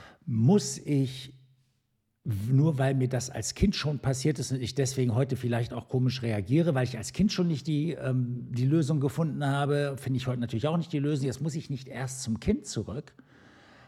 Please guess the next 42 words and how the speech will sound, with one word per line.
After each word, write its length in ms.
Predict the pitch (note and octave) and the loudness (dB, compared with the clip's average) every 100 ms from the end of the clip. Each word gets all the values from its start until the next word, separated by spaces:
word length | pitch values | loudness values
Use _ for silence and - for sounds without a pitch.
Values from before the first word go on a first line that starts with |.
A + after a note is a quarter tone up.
| - - | -14 0
um 200 | C3 A#2+ | 2 4
dort 280 | D3+ A3 | 4 2
die 80 | E3 | 2
Lösung 420 | A#2+ G#2+ G2+ F#2+ | 2 2 -2 -4
zu 140 | F#2 G2+ | -6 -8
finden. 540 | - G#2 G#2+ D#3 F#3+ F#3+ - - - | -4 -4 -4 -4 -4 -8 -20 -20 -4
Ich 160 | G3 - | 0 6
kann 160 | F#3+ | 6
doch 120 | D#3+ B2 | 4 -4
auch 140 | D#3 | -8
einfach 320 | C#3+ B2+ A2 | -8 -6 -8
hier 260 | - C4+ C#4+ | -6 -4 0
die 100 | A#3+ | 2
Lösung 340 | B2+ G#2 G2+ | 2 2 -2
finden. 420 | - G2+ G#2 F2 - | -4 -4 -4 -6 -4
Wahrscheinlich 380 | C3+ E3+ D#3 | -4 -2 -2
wird 160 | A#2+ D3+ | 0 -2
sich 200 | D3 B2+ | -2 -2
das 200 | D3+ B2+ | -4 -2
dann 320 | D3 C#3 C3 | -2 -2 -4
auch 340 | - C#3 D#3 - | -4 -2 -2 -2
für 240 | - D3+ | -2 2
alle 200 | D#3+ F3+ | 4 6
meine 300 | D#3 D#3 D3 | 4 2 0
vergangenen 500 | D3 C3+ C#3 D3+ C#3 | 0 2 2 2 2
Ereignisse 500 | C#3 G3+ - D#3 G#2+ | 2 2 0 0 2
bis 220 | B2+ B2+ | 0 2
hin 160 | D#3+ D#3 | 0 0
zum 180 | C#3 C#3 | -2 -2
ersten 320 | E3 - - | -2 0 -2
Ereignis, 380 | - - G2+ G#2+ | -2 -4 -6 -4
wo 80 | |
ich 80 | F#2 | -4
sowas 280 | - F#2 F2+ | -4 -6 -6
erlebt 360 | F#2+ G2 G2 G#2 | -6 -6 -6 -4
habe, 280 | G#2+ D3 - - - - | -2 -4 -6 -14 -18 -2
alles 320 | A#2 C#3+ C3 | 2 2 2
ändern. 420 | E3+ F3 F#2+ - - - - _ _ _ _ _ _ _ _ | 2 2 0 -6 -14 -20 -20 _ _ _ _ _ _ _ _
Ob 160 | C3 B2+ | 0 2
ich 180 | C3 - | 0 0
nun 320 | A#2 A#2+ - | 0 0 -2
als, 500 | - G#2 G2 - | -4 -4 -4 -10